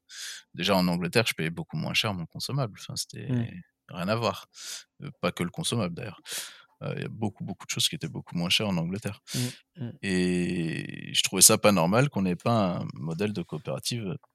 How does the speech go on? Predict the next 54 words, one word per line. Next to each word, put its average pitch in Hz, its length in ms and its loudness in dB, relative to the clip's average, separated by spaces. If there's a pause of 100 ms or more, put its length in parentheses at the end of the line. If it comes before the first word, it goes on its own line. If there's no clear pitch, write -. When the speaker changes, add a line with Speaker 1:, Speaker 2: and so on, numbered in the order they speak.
(800)
Speaker 1:
français. - 460 4 (200)
Donc, 107 300 -4
heu, 98 180 2
je 95 100 -2
me 101 60 4
suis - 160 2
dit : « 110 140 0
Bon, 92 300 -2
heu, 90 60 -4
je - 100 -6
vais 87 100 -4
m'y 87 140 -2
coller 87 200 -2
un 82 100 0
petit - 180 -2
peu », - 160 0
mais, 98 160 4
heu, 76 60 -2 (100)
fallait 80 320 -4
trouver 92 340 -6
des 85 160 -4
volontaires 87 580 -4
pour - 140 -8
se - 140 0
lancer 165 240 2
et 135 120 2
ils, 92 240 -6 (160)
il - 60 -14
y - 20 -10
avait 98 160 -8
une 92 120 0
équipe - 300 -6
au 95 40 -2
début 120 240 -2
de 107 120 -2
plus - 200 -8
de - 60 -4
cent - 260 4
dentistes 90 480 -2
qui - 100 -10
étaient - 220 -6
impliqués - 400 -6
Speaker 2:
Ah - 40 2
ouais, 165 80 2
quand 135 140 4
même. 127 160 6
Speaker 1:
vraiment, 113 140 2
heu, 90 160 -2 (760)
donc 95 160 -4
là, 107 120 8
il 95 160 4
en 87 100 4
reste 87 300 2
une 95 140 -2